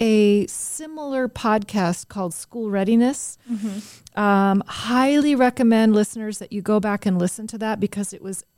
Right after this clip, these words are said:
Speaker 1: absolutely jam-packed and loaded with some great tips about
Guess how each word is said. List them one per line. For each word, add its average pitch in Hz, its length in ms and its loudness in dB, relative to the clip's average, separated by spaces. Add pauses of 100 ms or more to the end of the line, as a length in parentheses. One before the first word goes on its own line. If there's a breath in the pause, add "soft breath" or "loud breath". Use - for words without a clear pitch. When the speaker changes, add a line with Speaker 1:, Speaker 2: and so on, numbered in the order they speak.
Speaker 1:
absolutely 214 1080 -4
jam-packed 202 760 -2
and 190 140 -2
loaded 185 300 2
with 175 140 -4
some 185 180 -12
great 185 340 -8
tips - 420 -8
about 170 460 -6